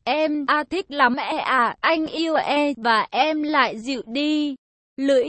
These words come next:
tôi lại đưa vào miệng em, cuốn lấy lưỡi em đầy cảm xúc. Bàn tay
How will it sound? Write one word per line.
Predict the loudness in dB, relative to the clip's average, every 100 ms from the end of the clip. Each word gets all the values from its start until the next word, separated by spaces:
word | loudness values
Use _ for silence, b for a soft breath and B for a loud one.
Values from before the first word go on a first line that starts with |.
| 0
tôi | 2 2 0
lại | -2 -4
đưa | -4 -4
vào | -2 2 2
miệng | 2 0 -2 -4
em, | 0 2 2 -2
cuốn | 2 2 4
lấy | 2 2 2
lưỡi | 2 2 2
em | 0 0 0
đầy | 2 2 2 0
cảm | 0 0 -2
xúc. | -6 -4
Bàn | 2 2 2
tay | 0 0 2